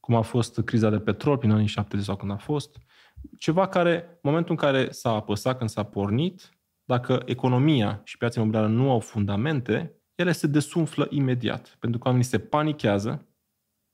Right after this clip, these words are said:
deci treci, faci shift-ul, sau un, uh, mindset shift, uh, de la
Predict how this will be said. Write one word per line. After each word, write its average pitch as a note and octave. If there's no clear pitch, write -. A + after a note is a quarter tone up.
deci -
treci, -
faci -
shift-ul, -
sau G#2+
un, G#2
uh, F#2+
mindset G2+
shift, -
uh, A2
de A#2
la G#2+